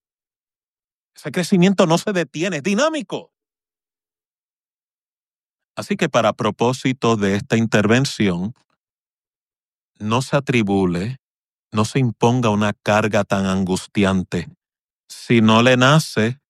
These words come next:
no se ocupe, obedezca. ¿Qué significa? ¿Qué significa? Si es necesario usted empujarse, hágalo.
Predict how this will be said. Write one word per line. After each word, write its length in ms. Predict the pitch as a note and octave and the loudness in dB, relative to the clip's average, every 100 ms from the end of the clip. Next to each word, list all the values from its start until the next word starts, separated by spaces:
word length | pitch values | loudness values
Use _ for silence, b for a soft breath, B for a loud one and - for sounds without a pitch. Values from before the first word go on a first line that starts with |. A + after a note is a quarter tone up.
| _ _ _ - | _ _ _ -6
no 160 | F#2 | -4
se 140 | F2 C3+ | -2 -2
ocupe, 560 | C3 C#3+ C#3 G2 E2 _ _ | 0 0 0 -6 -8 _ _
obedezca. 760 | G#2 G2 F#2 A2+ - - E2 _ _ _ _ _ _ _ _ _ _ _ _ _ _ _ _ _ _ _ _ _ _ _ | -2 -2 -2 -4 -6 -12 -14 _ _ _ _ _ _ _ _ _ _ _ _ _ _ _ _ _ _ _ _ _ _ _
¿Qué 100 | - | -4
significa? 800 | D3 C#3+ E3 G#3 - D#3+ F#3+ _ _ _ _ | 0 0 2 0 2 0 -2 _ _ _ _
¿Qué 80 | D3 | -2
significa? 640 | F#3+ E3+ C#3 G#2 F#2+ - _ _ _ _ _ _ _ _ _ _ | 2 2 0 -2 -6 -6 _ _ _ _ _ _ _ _ _ _
Si 400 | _ - - C3+ | _ -20 -6 0
es 60 | C3+ | 2
necesario 560 | E3+ D#3+ D3+ - D#3 D3+ | 2 0 -4 0 0 0
usted 180 | - | -4
empujarse, 800 | D3 - C#3+ D3+ C#3+ - G#2+ A#2 _ _ _ _ _ _ _ _ _ _ _ _ _ _ _ _ _ _ _ _ _ _ _ _ _ _ _ _ _ _ _ _ _ _ _ _ _ _ _ _ _ _ _ _ | -6 -4 0 0 -2 -6 -12 -12 _ _ _ _ _ _ _ _ _ _ _ _ _ _ _ _ _ _ _ _ _ _ _ _ _ _ _ _ _ _ _ _ _ _ _ _ _ _ _ _ _ _ _ _
hágalo. 320 | A2 G#2+ F#2+ | -16 -14 -16